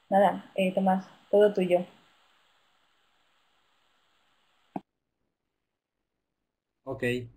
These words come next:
Speaker 2: bueno, buenas noches a todos.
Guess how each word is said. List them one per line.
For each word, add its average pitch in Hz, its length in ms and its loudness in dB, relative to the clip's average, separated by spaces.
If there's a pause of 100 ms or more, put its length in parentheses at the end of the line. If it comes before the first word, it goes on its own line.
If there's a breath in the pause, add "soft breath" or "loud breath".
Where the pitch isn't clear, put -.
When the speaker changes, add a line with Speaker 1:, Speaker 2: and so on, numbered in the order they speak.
(580)
Speaker 2:
bueno, 131 560 0
buenas 120 260 -4
noches 127 300 -4
a 117 80 -4
todos. 143 480 -4